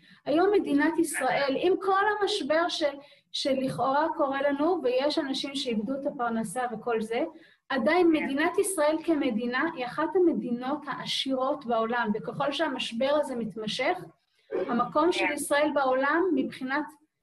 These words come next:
Speaker 1: הכלכלה עולה.
Speaker 2: כן, שמעתי על
Speaker 1: המדינות
Speaker 2: זה
Speaker 1: האחרות
Speaker 2: בחקירות,
Speaker 1: יורדות
Speaker 2: כן,
Speaker 1: ואנחנו
Speaker 2: שמעתי,
Speaker 1: עולים.
Speaker 2: כן.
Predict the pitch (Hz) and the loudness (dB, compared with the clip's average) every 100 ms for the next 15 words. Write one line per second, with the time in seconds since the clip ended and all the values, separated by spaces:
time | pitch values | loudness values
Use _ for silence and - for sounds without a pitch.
0 | _ _ 240 226 220 214 202 254 233 226 | _ _ -4 -2 -2 -2 -4 -4 -4 -2
1 | 240 269 311 247 233 320 233 - - _ | -2 0 -2 -2 2 2 2 -6 -16 _
2 | _ _ _ _ _ _ _ _ _ _ | _ _ _ _ _ _ _ _ _ _
3 | _ 196 190 180 247 190 208 269 302 339 | _ -2 -2 -2 -2 0 0 2 2 2
4 | 359 - 320 349 359 311 294 311 359 311 | 0 0 2 2 2 0 2 2 2 0
5 | 277 285 320 330 330 285 277 320 311 233 | 0 0 2 2 4 2 2 0 0 -2
6 | 185 | -4